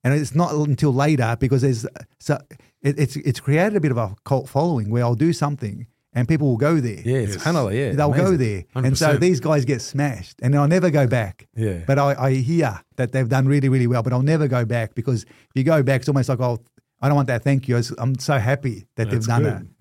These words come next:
Speaker 1: it."
Speaker 2: Yeah.
Speaker 3: Yeah.
Speaker 1: And you, and you know that, they, and then I get these messages. They send you a message, "Look, oh, sorry, thank you so much. It's, next time it's on me. Bring your whole family."
Speaker 3: <laughs>
Speaker 1: But I, I, I just don't go back. But, um, anything I can do to help somebody else,
Speaker 3: Amazing.
Speaker 1: I think that's what success is about.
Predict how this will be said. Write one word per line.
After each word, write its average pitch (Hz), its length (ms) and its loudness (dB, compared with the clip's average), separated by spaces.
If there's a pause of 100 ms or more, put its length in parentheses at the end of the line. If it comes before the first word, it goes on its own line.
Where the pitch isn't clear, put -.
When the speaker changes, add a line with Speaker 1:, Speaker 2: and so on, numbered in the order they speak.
Speaker 1:
it." 104 40 -8
Speaker 2:
Yeah. 104 80 -8 (200)
Speaker 3:
Yeah. 85 80 -10
Speaker 1:
And 127 120 2
you, 131 160 2
and 135 120 2
you 139 100 4
know 147 220 2
that, 131 140 0
they, 143 100 0
and 135 120 2
then 139 220 0
I 170 60 2
get 147 100 2
these 131 160 2
messages. 131 400 0
They 123 140 -2
send 147 180 0
you 123 80 0
a 117 40 0
message, 127 340 -2
"Look, 131 260 -6
oh, 117 80 -12
sorry, 135 340 -2 (720)
thank 151 200 2
you 139 80 0
so 139 160 -2
much. 127 240 -2
It's, 120 120 -8 (200)
next 143 240 2
time 139 160 4
it's 131 120 0
on 139 220 2
me. 123 260 2
Bring 143 240 0
your 131 100 2
whole 123 120 0
family." 120 440 2
Speaker 3:
<laughs> 175 200 -4
Speaker 1:
But - 100 0
I, 135 120 4
I, - 500 -2
I 139 60 2
just 165 180 0
don't 135 180 4
go 127 160 4
back. 120 220 0 (240)
But, 139 240 0
um, 135 400 0 (260)
anything 190 260 2
I 165 80 2
can 147 120 0
do 151 100 4
to 139 80 2
help 135 200 2
somebody 123 360 -2
else, 107 500 -10
Speaker 3:
Amazing. 85 380 -10
Speaker 1:
I 143 120 2
think 147 200 0
that's 135 220 0
what 123 160 -2
success 120 360 -4
is 107 100 -4
about. 101 340 -8